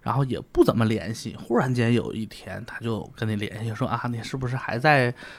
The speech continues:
做这个工作？以前你做志愿者，现在这是艾滋病防治工作室啊。”然后他说：“哎呀，我都不好意思跟你说啊。”然后说：“怎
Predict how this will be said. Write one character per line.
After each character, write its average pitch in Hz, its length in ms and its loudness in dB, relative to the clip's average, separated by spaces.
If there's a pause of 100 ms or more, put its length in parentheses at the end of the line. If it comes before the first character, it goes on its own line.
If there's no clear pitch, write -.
做 135 200 6
这 127 100 8
个 123 80 8
工 113 220 2
作？ 117 120 4
以 113 80 2
前 110 200 0
你 113 80 2
做 113 180 2
志 117 100 0
愿 113 160 2
者， 110 120 -6
现 113 120 -4
在 110 280 -4
这 110 160 -2
是 110 100 -6 (120)
艾 110 100 -2
滋 107 80 0
病 110 100 2
防 - 180 -2
治 110 80 2
工 104 140 0
作 113 100 -2
室 160 260 0
啊。” 101 200 -2 (680)
然 117 140 4
后 - 20 2
他 117 120 2
说 113 140 0
：“哎 110 120 -2
呀， 107 240 -2 (180)
我 113 120 4
都 120 40 4
不 147 120 4
好 139 120 4
意 127 80 6
思 135 120 6
跟 143 120 4
你 131 80 6
说 101 360 0
啊。” 92 240 -4
然 120 100 -4
后 143 60 2
说 165 100 2
：“怎 - 100 -4